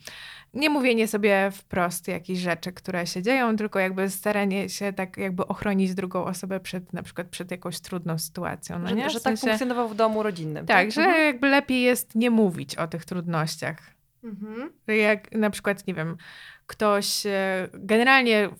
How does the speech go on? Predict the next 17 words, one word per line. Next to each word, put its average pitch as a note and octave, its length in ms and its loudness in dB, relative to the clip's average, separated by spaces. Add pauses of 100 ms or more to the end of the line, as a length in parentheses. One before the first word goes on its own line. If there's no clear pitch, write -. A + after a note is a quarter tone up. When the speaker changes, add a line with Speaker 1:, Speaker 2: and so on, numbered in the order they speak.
(300)
Speaker 1:
w, G#3 60 -4
je, G#3 260 2
jedna G#3+ 380 4
osoba F#3+ 320 0
w G3+ 80 -2
domu C4+ 260 4
na A3+ 100 4
przykład, G#3 380 -2 (480)
e, G3+ 120 -2
zachowuje G#3 440 2
się G3 120 -2
w F#3+ 40 -6
taki G3 200 -2
sposób, F#3+ 280 -2
który F#3+ 200 -2
innym F#3+ 480 2
przeszkadza, C4 840 2